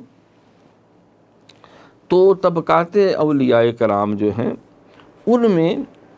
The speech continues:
बाज़ ऐसे खुश नसीब हैं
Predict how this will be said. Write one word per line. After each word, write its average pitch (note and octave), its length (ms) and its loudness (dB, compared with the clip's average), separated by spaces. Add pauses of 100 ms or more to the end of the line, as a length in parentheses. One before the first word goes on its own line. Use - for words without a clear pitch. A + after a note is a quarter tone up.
(640)
बाज़ B2+ 420 -2 (120)
ऐसे C3 320 -4
खुश C3 300 -10
नसीब A#2 500 -2
हैं G#2+ 280 -4